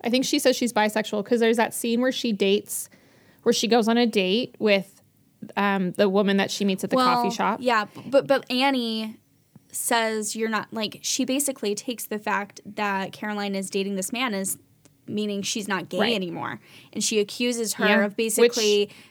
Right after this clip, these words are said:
Speaker 2: cutting off her, her entire, like, access to the queer community, being straight now, and also not, no longer hanging out with her queer friends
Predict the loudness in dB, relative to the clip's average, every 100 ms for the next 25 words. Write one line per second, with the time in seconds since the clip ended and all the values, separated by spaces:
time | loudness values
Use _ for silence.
0 | _ -10 -2 2 2 2 2 0 -8 -16
1 | -10 -8 -4 0 0 -2 -2 -2 0 0
2 | 0 0 -2 -2 -4 -2 -6 -4 -4 -4
3 | -6 -6 -6 -2 -4 -2 -4 -4 -2 -2
4 | -2 -4 -4 -4 -4 -8 -14 -20 -8 -8
5 | 0 0 0 -4 -4 -2 -2 -4 -8 -14
6 | _ _ -4 -2 0 -2 -4 -2 -2 -2
7 | -2 -4 -8 _ -6 -4 -2 -4 -4 -6
8 | -4 -4 -4 -4 -4 -6 -10 -8 -6 -6
9 | -8 -10 -6 -6 -2 -2 -2 -4 -6